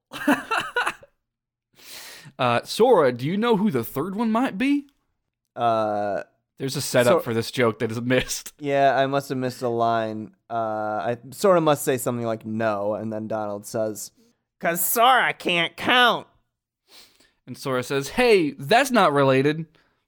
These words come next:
Speaker 2: And then they all laugh.
Speaker 1: They wait a little bit long to laugh, and then they laugh a little bit too long.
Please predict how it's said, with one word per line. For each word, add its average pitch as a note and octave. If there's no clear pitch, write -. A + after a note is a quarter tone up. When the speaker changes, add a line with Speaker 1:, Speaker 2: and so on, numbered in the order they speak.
Speaker 2:
And C#3
then C#3+
they C#3+
all C3
laugh. A2+
Speaker 1:
They C3+
wait D#3
a E3+
little D#3+
bit -
long C3+
to F3
laugh, E3
and C3
then C3+
they C3
laugh C3
a C#3+
little B2
bit B2
too B2+
long. G#2+